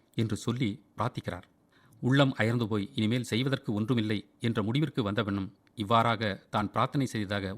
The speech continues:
உவேசா தன்னுடைய நூலில் எழுதுகிறார். பெருமாளும் ஆழ்வார்களும் அவ்விடத்தை கடந்து அப்பால் கொஞ்ச தூரம் சென்றார்களோ இல்லையோ,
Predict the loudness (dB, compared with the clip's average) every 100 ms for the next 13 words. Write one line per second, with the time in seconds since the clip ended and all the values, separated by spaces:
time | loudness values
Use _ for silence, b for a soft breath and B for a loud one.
0 | -2 0 -2 -4 -4 -4 -2 -4 -6 -2
1 | 0 2 0 -2 -4 -2 -4 -8 _ _
2 | _ b b 4 6 6 4 2 0 2
3 | 4 4 4 0 -4 _ -2 2 2 0
4 | -2 0 0 0 -2 -4 _ _ -10 0
5 | 4 4 2 0 2 2 0 0 2 4
6 | 4 4 0 2 2 0 -2